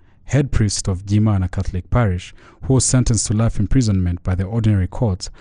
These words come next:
and is currently serving his sentence at Nyanza prison in Mhanga.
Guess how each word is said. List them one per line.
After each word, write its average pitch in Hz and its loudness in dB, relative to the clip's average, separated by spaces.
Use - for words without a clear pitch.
and 110 4
is 110 4
currently 139 2
serving 104 4
his 92 4
sentence 95 2
at - -4
Nyanza 110 4
prison 92 0
in 95 0
Mhanga. 85 -2